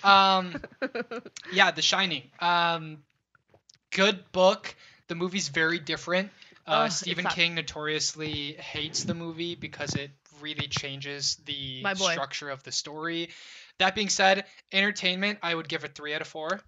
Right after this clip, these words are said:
Speaker 2: Oh my God.
Speaker 1: But most of that entertainment comes from a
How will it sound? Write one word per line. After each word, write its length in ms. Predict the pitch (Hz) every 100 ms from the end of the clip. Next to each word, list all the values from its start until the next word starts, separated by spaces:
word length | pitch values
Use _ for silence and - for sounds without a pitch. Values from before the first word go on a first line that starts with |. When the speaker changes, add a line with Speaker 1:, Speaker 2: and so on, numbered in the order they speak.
| _
Speaker 2:
Oh 260 | 370 480 494
my 240 | 359 262 226 -
God. 680 | 403 392 392 349 220 180 - _ _ _ _ _ _ _ _ _ _ -
Speaker 1:
But 460 | 185 170 185 - - _ _ _ _ _ _ -
most 320 | 143 170 170
of 100 | 190
that 120 | 190 170
entertainment 580 | 165 160 160 156 156
comes 340 | - 147 143 135
from 200 | - 143
a 160 | 127